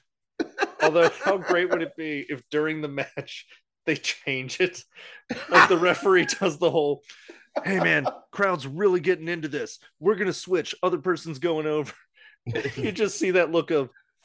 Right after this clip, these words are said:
Speaker 2: "Fuck no, they're not. That's my mortgage."
Speaker 1: Yeah. And, and, and then the referee's like, "Vince has got money on this."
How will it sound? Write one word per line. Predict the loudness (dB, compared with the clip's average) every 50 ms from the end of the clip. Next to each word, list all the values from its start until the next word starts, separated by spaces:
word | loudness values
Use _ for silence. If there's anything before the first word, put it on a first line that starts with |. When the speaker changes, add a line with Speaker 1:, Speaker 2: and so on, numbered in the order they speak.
| _
Speaker 2:
"Fuck | -4 -4 -4 -4 -4
no, | -4 -2 0 2
they're | 2 2 2
not. | 0 0 -2 -2 -2
That's | -2 -4 -4 -4 -6
my | -8 -8
mortgage." | -6 -4 -2 -2 -2 -2 -2 -6 -8 -10 -16 _ -18 -18 -18 -10 -2 0
Speaker 1:
Yeah. | 2 2 2 0 -4 -14 _ _ _ _ -2
And, | -2 -2 -2 -4 -8 -10 -12 _ _ _ _
and, | 0 0 0 0 -2 0 0
and | 2 2 4
then | 2 2 2 0
the | 2 2
referee's | 2 2 2 2 0 2 2
like, | 0 0 0
"Vince | 0 -2 -2 -2
has | -4 -2
got | 0 0 0 0 0
money | 0 -2 0 -2 -2
on | -2 -2 -2
this." | -4 -4 -4 -6 -8 -12 -16